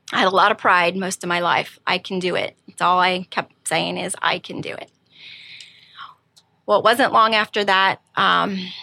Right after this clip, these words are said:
that that bubble burst. Um, he had a lot of jealousy tendencies. Um, he became angry very fast. Um, he eventually,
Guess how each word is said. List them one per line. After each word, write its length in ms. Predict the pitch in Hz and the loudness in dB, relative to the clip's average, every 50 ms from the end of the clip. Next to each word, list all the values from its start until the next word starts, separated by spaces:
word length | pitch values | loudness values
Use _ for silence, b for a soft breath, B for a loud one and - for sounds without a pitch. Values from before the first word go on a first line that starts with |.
| B B B B B _ | B B B B B _
that 180 | - 190 185 - | -4 -4 0 0
that 220 | 196 185 - - | 0 0 0 2
bubble 260 | - 185 180 185 190 | 0 0 0 0 -2
burst. 640 | 190 185 175 170 185 220 - - - - - - - _ _ _ _ _ - | -2 0 0 0 0 -2 -4 -6 -8 -10 -16 -20 -20 _ _ _ _ _ -12
Um, 500 | 202 190 180 185 190 185 - 190 196 208 _ _ _ _ _ _ _ _ _ _ _ - - _ | -8 -6 -4 -4 -4 -6 -6 -8 -12 -14 _ _ _ _ _ _ _ _ _ _ _ -20 -20 _
he 720 | - - - 226 208 208 208 208 208 208 214 208 214 - _ _ _ _ _ _ | -20 -12 -8 -4 -2 -2 0 0 0 -2 -2 -4 -8 -12 _ _ _ _ _ _
had 460 | - - - 240 208 190 185 180 185 | -14 -4 0 2 4 4 4 2 2
a 80 | - 196 | 0 0
lot 220 | 202 185 175 185 | 2 2 2 2
of 100 | 190 196 | 2 0
jealousy 480 | 190 - 170 180 185 185 - - 175 175 | 0 -2 0 0 0 -2 -4 -6 -8 -8
tendencies. 920 | 180 - 190 190 180 175 185 185 185 - - 180 180 175 190 - - - - _ _ _ _ _ _ _ _ _ _ _ _ | -8 -6 -6 -6 -4 -6 -6 -6 -8 -8 -8 -6 -6 -6 -6 -8 -10 -10 -14 _ _ _ _ _ _ _ _ _ _ _ _
Um, 520 | - 160 160 160 143 143 - - 190 190 _ _ | -4 -2 0 0 -2 -2 -4 -8 -16 -20 _ _
he 180 | _ - 240 | _ -6 -6
became 340 | 214 208 196 - 233 185 185 - | -6 -6 -4 -2 0 0 0 0
angry 340 | - 180 185 185 185 185 180 | -2 -2 -2 0 -2 -4 -4
very 260 | 185 180 170 156 175 | -4 -2 -2 -2 -2
fast. 640 | 185 - 170 143 147 156 190 - - - - - - B B B B B B B B B B B B B B B B B B _ _ - | -2 -2 0 0 0 0 -2 -6 -10 -10 -12 -16 -16 B B B B B B B B B B B B B B B B B B _ _ -6
Um, 640 | - 196 202 190 185 180 180 180 180 175 180 180 b b b b _ _ _ _ _ _ _ _ _ _ _ _ | -2 0 0 0 0 0 -2 -4 -6 -6 -8 -10 b b b b _ _ _ _ _ _ _ _ _ _ _ _
he 260 | - 220 226 220 220 226 | -12 -4 0 2 2 2
eventually, 800 | 196 202 202 202 - - 202 202 202 202 196 190 196 196 208 | 2 2 0 0 -2 -2 0 0 2 2 2 2 0 -2 -6